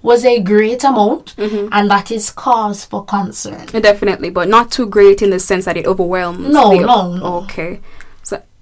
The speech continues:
Speaker 2: then we can conclude that we see the applicability of Elizabeth Noel Newman's spiral of silence theory, where the public or the popular opinion is seen as superseding that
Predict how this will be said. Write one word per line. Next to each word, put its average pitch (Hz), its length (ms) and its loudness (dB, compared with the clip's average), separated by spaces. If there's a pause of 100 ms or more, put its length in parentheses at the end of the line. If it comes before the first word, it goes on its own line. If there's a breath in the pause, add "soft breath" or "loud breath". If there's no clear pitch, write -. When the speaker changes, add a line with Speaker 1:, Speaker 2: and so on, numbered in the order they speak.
Speaker 2:
then 240 320 4
we 247 100 0
can 202 320 2
conclude 190 600 -2
that - 400 -8 (400)
we 208 80 -2
see 214 100 0
the 196 160 2
applicability 180 880 -4 (420 soft breath)
of 170 240 0
Elizabeth 190 480 2
Noel 175 320 -4
Newman's 170 480 -4
spiral 202 340 4
of 180 100 -4
silence 170 380 -2
theory, 175 500 2 (260 loud breath)
where 175 300 4
the 175 360 -4 (140)
public 226 380 2
or 175 80 -4
the 175 100 -8
popular - 460 4
opinion 185 540 2 (280 loud breath)
is 196 180 0
seen 185 380 -2
as 175 240 -4
superseding 190 1080 -2
that 175 300 -2